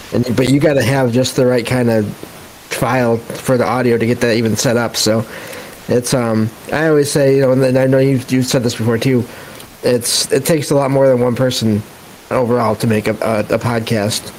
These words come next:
you know, over time. I mean, you definitely start out on your own, but man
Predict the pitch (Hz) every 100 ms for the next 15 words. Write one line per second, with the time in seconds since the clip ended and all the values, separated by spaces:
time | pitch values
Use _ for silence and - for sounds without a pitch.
0 | - 113 107 107 110 - 104 104 113 113
1 | 104 107 - - - - - - 107 117
2 | 117 117 156 156 135 - 147 143 117 120
3 | 107 104 101 104 101 - - - 120 113
4 | 104